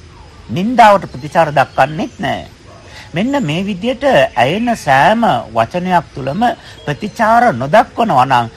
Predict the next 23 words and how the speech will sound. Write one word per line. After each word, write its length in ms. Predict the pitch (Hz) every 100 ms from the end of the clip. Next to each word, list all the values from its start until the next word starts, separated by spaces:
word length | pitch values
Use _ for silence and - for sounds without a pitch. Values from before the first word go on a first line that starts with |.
| - -
ඒක 260 | 131 185 208
තමයිලු 540 | 165 170 185 214 208 143
සෝතය 640 | 120 - 165 208 202 220 190
කරන 280 | 190 190 170
කොටගෙන 460 | - 170 196 254 185 117
සැබෑ 400 | - 156 185 208
කන්තිය. 520 | - 233 220 101 76 52 - - - - - - - - - - -
ප්‍රතිචාර 540 | - 175 240 233 262 214
දක්වනවා 560 | 143 127 - 185 175 165
නම් 200 | 226 302 262 - - -
එයා 180 | 143 135
කොච්චර 480 | 160 165 - 247 269
ඉවසුවත් 540 | - 165 220 247 247 -
වැඩක් 320 | 190 139 117
නෑ. 360 | 160 117 113 - - - -
එයා 240 | 135 151
තුළ 160 | 190 202
ඒ 120 | 180
ඉවසීමේ 480 | 131 151 196 202 196
ගුණය 300 | 151 202 208
නෑ 220 | 175 190
කියන 180 | 220 202
එකයි 360 | 202 240 262